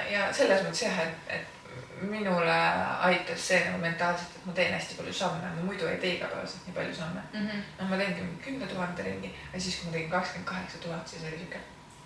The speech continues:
Speaker 2: Tubli, kõva töö.
Speaker 1: Kõva töö, jah.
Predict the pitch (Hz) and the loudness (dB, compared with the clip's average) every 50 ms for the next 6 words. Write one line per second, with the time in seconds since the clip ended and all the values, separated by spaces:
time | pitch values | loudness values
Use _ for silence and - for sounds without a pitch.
0 | - - - - - 180 170 170 170 170 175 180 175 175 - - - - - 180 | -20 -20 -20 -14 -10 -8 -6 -4 -4 -4 -2 0 0 0 0 -2 -4 -6 -6 -4
1 | 170 170 175 175 185 180 180 175 175 - - - - - - - - - - - | -2 -2 -2 0 0 0 0 0 -2 -4 -8 -12 -14 -16 -18 -18 -18 -16 -14 -14
2 | - - - - 190 175 170 170 170 180 196 196 185 170 175 180 185 | -14 -12 -8 -4 -2 0 2 2 4 6 6 8 8 8 6 6 4